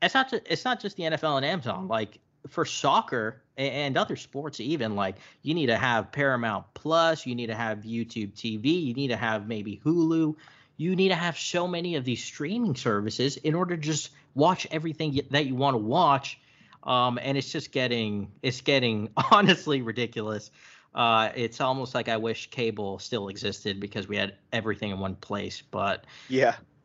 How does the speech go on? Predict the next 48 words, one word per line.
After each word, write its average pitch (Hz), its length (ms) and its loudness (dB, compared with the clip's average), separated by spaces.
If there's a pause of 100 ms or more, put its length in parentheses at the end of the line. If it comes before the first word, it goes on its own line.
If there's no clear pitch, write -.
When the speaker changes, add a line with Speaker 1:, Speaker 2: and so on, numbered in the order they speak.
Speaker 1:
can't 135 120 0
ever 117 240 4
g-, 123 120 2
can't 160 320 8
ever 143 220 6
go 127 160 6
back 117 300 2
to 117 80 -2
that. 107 420 -4 (220)
Speaker 2:
Yeah, 113 240 4
that's, 123 220 2
like, 139 160 2
the 131 60 -6
cyclical 123 540 -4
thing 117 180 -6
of 104 120 0
it. 104 80 0
Everybody 117 440 0
wanted 117 240 -4
to 110 80 -4
cut - 300 -6
cords, 117 580 0
and 117 160 -2
then 117 300 -2 (360)
all 127 160 6
these 127 160 2
different 127 240 0
things, 123 460 -4 (340)
uh, 113 180 2
spread 123 360 2
out 120 120 6
in 101 60 -8
their 113 140 -2
own 117 200 0
thing. 117 220 -2
It's 107 100 -8
like, 104 200 -6
"What 185 180 2
if 330 100 -2
we 294 60 0
could 127 240 -2
bundle 131 500 2
all 147 240 6
of 135 100 2
these 127 180 -2
packages 117 520 -4
Speaker 1:
Mm-hmm. 123 380 2
Speaker 2:
together 104 200 -4